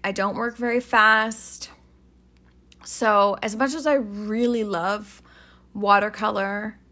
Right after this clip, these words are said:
um, I don't really love acrylic a lot. I find it dries too fast. It's not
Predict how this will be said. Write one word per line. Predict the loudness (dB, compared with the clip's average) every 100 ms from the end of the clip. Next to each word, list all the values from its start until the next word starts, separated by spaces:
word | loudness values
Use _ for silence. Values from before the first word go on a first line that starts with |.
| _ _ _ _ -8
um, | -4 -4 -6 -8 -10 -14 -8
I | -6
don't | -6 -4 -2 -2 -4
really | -6 -6
love | -2 0 0 -4 -8
acrylic | -8 -4 -2 -2 -4 -4
a | -2
lot. | 2 4 2 0
I | -6
find | -2 0 0 -2 -10 -10
it | -12 -10 -8
dries | -6 -4 -6
too | -6 -6
fast. | 2 4 4 2 -2 -4 -10 -14 -12
It's | -8 -8 -8 -8
not | -2 0 0 -2 -10